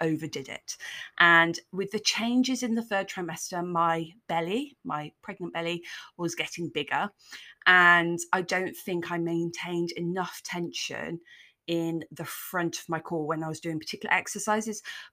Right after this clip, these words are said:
But also on that note, and I'm gonna go into this now anyway, but it's really, really normal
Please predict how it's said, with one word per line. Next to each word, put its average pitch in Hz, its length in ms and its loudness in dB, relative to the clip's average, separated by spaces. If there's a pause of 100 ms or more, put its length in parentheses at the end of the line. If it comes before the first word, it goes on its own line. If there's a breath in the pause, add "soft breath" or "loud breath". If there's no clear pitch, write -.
(100)
But 214 140 4
also 220 420 4 (140)
on 220 240 6
that 180 240 2
note, 151 400 -2 (800)
and 170 100 2
I'm 165 60 0
gonna 170 160 2
go 165 160 2
into 165 240 -4
this 147 200 -10
now 151 420 -2 (120)
anyway, 160 500 -2
but 160 240 4 (480 loud breath)
it's 190 200 -2 (280)
really, 202 380 4
really 180 300 2
normal 170 500 0